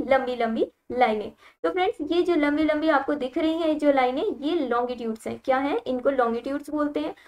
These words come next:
और longitudes के ये ऊपर वाला part, ये मैंने आपको northern part दिखाया हुआ है। तो northern part के ये आप देखोगे तो ये Greenland है,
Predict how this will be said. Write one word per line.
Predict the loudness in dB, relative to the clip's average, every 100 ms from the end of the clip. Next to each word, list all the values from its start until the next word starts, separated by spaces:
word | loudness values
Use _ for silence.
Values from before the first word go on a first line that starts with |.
| -20 0
और | 6
longitudes | 8 8 4 4 2
के | -2
ये | -2 0 0 2
ऊपर | 0 0 2
वाला | 2 0
part, | -2 -4 -6 -8 -4
ये |
मैंने | -2 -2 0
आपको | 0 -2
northern | -2 -2 -2 -2
part | 0 -2 -4
दिखाया | -8 -4 0 0
हुआ | 0 0
है। | 0
तो | -2 -4
northern | -2 0 0 -2 0
part | 0 0
के | -4
ये | -8 -2
आप | -2 -2
देखोगे | -2 -2 -2 -6
तो | -8
ये | -8
Greenland | -4 -2 -2 -2 0 2 0 -2
है, | -4